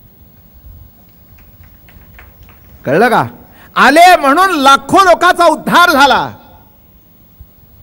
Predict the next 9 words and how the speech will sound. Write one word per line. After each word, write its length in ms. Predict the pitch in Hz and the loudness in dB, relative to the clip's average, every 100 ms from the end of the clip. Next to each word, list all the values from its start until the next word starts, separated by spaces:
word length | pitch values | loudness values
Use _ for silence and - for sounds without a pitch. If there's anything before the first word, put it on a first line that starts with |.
| _ _ _ _ _ _ _ - | _ _ _ _ _ _ _ -4
आज 160 | 170 | -2
वारकरी 420 | 151 202 233 302 285 | 0 0 0 -2 0
संप्रदायाच्या 720 | 247 233 233 226 214 196 190 | -2 -2 -4 -2 -2 -2 -4
परंपरेमध्ये 840 | - 160 220 180 185 180 165 165 | -4 -6 -4 -4 -4 -4 -6 -6
वीस 220 | 160 175 | -6 -8
पंचवीस 400 | - 180 247 180 | -8 -8 -6 -6
हजार 240 | 185 202 185 | -4 -4 -4
कीर्तनकार, 640 | 170 165 208 214 190 175 | -8 -10 -8 -6 -4 -4
निरूपणकार 680 | 151 147 180 190 196 190 | -6 -10 -8 -8 -8 -6